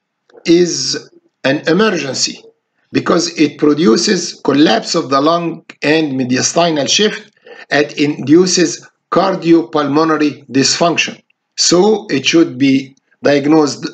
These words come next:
early and managed early. The pathology of pneumothorax includes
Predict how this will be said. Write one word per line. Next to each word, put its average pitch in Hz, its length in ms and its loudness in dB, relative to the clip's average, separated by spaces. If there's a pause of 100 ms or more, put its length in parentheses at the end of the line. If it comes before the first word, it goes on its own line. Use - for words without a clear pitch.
early 294 600 0 (160)
and 131 320 -2
managed 147 560 -2 (160)
early. 156 380 0 (2500)
The 175 120 0
pathology 220 520 0
of 214 120 0
pneumothorax 214 720 2
includes 175 920 0